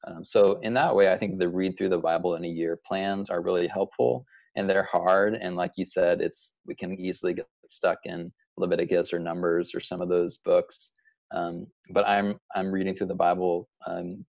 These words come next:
through the M'Cheyne reading plan this year. And it's, it's intense. It's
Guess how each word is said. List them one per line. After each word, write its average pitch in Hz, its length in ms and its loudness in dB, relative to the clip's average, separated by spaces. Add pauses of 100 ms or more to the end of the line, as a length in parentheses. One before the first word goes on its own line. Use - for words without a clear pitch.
(100)
through 95 140 0
the 90 80 -4
M'Cheyne 87 680 -6
reading 90 320 -2
plan 92 280 -8
this 90 200 -6
year. 92 360 -4 (560)
And 92 180 -6
it's, - 280 -8
it's 117 200 -2
intense. 135 440 -4
It's - 160 -8